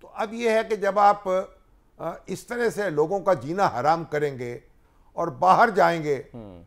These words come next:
Speaker 1: तो वो भी कारोबार करेंगे, तो
Speaker 2: हम्म।
Speaker 1: फिर उनका पीछा करेंगे,
Speaker 2: हम्म।
Speaker 1: फिर मुकदमे बनाएंगे।
Speaker 2: हम्म।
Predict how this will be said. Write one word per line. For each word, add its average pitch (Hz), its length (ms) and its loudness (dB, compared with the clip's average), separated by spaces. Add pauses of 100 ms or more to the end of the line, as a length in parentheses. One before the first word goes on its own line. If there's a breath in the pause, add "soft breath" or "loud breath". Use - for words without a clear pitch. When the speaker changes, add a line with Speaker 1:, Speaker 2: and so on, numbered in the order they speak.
(140)
Speaker 1:
तो 170 100 -4
वो 190 120 0
भी 220 120 -4
कारोबार 196 480 6
करेंगे, 165 500 0
तो 160 140 -8
Speaker 2:
हम्म। 113 100 -10
Speaker 1:
फिर 208 120 -2
उनका 214 220 0
पीछा 208 340 -4
करेंगे, 147 540 -8
Speaker 2:
हम्म। 101 260 -14 (140)
Speaker 1:
फिर 208 140 -4
मुकदमे 196 440 -2
बनाएंगे। 170 640 -2
Speaker 2:
हम्म। 104 260 -12